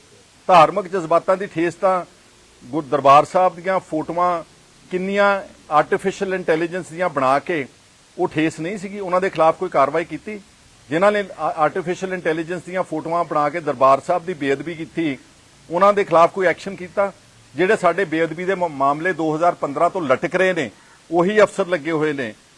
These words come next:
ਉਹੀ ਸਾਰਾ, ਅ, ਅਮਲਾ ਵਾ ਕਿ ਬੇਅਦਬੀਆਂ ਦੇ ਵਿੱਚ ਲੋਕਾਂ ਨੂੰ ਕੋਈ ਇਨਸਾਫ ਮਿਲਿਆ, ਉਹ ਸੀ ਧਾਰਮਿਕ ਜਜ਼ਬਾਤਾਂ ਨੂੰ ਸਹੀ ਮਾਇਨਿਆਂ ਵਿੱਚ ਠੇਸ ਪਹੁੰਚਾਉਣ ਦੀ ਗੱਲ। ਤੇ ਜਦੋਂ ਕੋਈ ਹੋਰ ਵੀਡੀਓ ਤੁਹਾਡੀ ਪਾ ਦੇਵੇ,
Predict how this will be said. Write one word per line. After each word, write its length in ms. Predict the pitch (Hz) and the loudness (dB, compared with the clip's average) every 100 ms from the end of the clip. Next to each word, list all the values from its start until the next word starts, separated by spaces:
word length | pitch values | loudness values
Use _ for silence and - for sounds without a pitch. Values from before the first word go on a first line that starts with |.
| _ - | _ -6
ਉਹੀ 240 | 185 190 233 | 2 4 4
ਸਾਰਾ, 340 | 190 185 196 | 4 6 6
ਅ, 640 | 190 151 - - 165 185 160 | 4 -6 -18 -2 2 2 2
ਅਮਲਾ 280 | 156 165 | 6 6
ਵਾ 240 | 156 127 113 _ _ | 8 4 2 _ _
ਕਿ 100 | 180 | -12
ਬੇਅਦਬੀਆਂ 480 | 151 160 156 160 175 | -4 0 0 -2 -2
ਦੇ 100 | 180 | -2
ਵਿੱਚ 180 | 175 151 | -4 -6
ਲੋਕਾਂ 300 | 156 151 165 | -10 -4 -4
ਨੂੰ 100 | 165 | -4
ਕੋਈ 140 | 170 | -8
ਇਨਸਾਫ 360 | 160 - 139 147 | -6 2 2 2
ਮਿਲਿਆ, 240 | 156 185 | 0 -2
ਉਹ 260 | 202 175 190 | 0 -4 -6
ਸੀ 120 | 214 | -6
ਧਾਰਮਿਕ 480 | 196 185 139 139 151 | 0 4 4 2 -6
ਜਜ਼ਬਾਤਾਂ 540 | 143 131 131 131 143 | -6 -2 0 0 -2
ਨੂੰ 120 | 151 151 | -4 -6
ਸਹੀ 120 | 147 | -8
ਮਾਇਨਿਆਂ 300 | 156 139 139 | -6 -6 -6
ਵਿੱਚ 120 | 151 - - | -8 -14 -10
ਠੇਸ 160 | 131 113 | -10 -10
ਪਹੁੰਚਾਉਣ 360 | 139 131 120 | -10 -6 -6
ਦੀ 180 | 113 127 98 | -6 -12 -4
ਗੱਲ। 220 | 113 92 - _ _ _ _ _ - | -4 -4 -14 _ _ _ _ _ -10
ਤੇ 100 | 151 | -4
ਜਦੋਂ 240 | 156 175 | -2 -2
ਕੋਈ 140 | 180 156 | -2 -2
ਹੋਰ 260 | 143 190 | 2 2
ਵੀਡੀਓ 280 | 185 180 196 | 2 0 2
ਤੁਹਾਡੀ 220 | 208 170 | 2 2
ਪਾ 220 | 165 170 | 2 2
ਦੇਵੇ, 240 | 165 185 | 2 -2